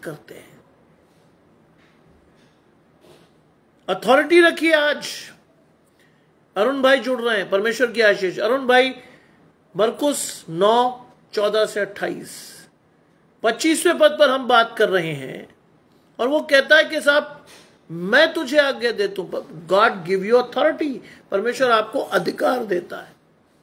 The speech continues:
लेकिन लेने वाले तो बनिए भाई। लेने के लिए अगर आप और मैं तैयारी ना हो, आप और मैं परमेश्वर के पास न जाएं,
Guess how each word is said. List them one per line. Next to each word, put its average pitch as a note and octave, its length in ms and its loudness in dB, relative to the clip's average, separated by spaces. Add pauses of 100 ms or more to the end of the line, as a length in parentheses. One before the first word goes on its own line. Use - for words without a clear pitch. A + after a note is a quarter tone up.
(2500)
लेकिन G3+ 200 -8
लेने F#3 420 -6
वाले G#3 260 0
तो G3+ 140 -6
बनिए E3+ 280 -8
भाई। D#3+ 420 -14 (1300)
लेने G#3 280 -2
के A3 100 -2
लिए A3 80 0
अगर G#3+ 180 2
आप G3 220 0
और G#3 80 -2
मैं G#3 180 -8
तैयारी E3+ 360 0
ना F#3+ 100 -4
हो, C#3+ 460 -12 (600)
आप F#3+ 240 -2
और A3+ 120 0
मैं A3+ 160 -2
परमेश्वर G#3 440 -4
के A3 60 -4
पास G#3+ 280 0
न F#3+ 180 -6
जाएं, E3 500 -4